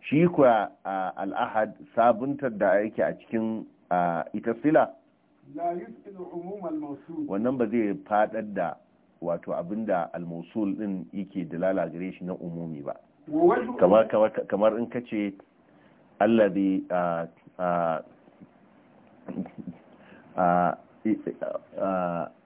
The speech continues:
Speaker 1: idza ra'aita alladhi fi ad-dar fa akrimhu.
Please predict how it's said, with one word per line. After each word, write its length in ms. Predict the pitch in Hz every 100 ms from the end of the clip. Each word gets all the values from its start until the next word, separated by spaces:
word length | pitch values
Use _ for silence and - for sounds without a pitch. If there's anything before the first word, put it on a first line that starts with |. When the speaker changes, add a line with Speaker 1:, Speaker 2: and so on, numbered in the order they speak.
| -
Speaker 1:
idza 240 | 101 104 110
ra'aita 480 | 104 - 117 120 107
alladhi 520 | 95 90 87 104 107
fi 160 | - 87
ad-dar 500 | 71 107 117 117 - _ _ _ _ _ _
fa 120 | - -
akrimhu. 560 | - 87 87 85 82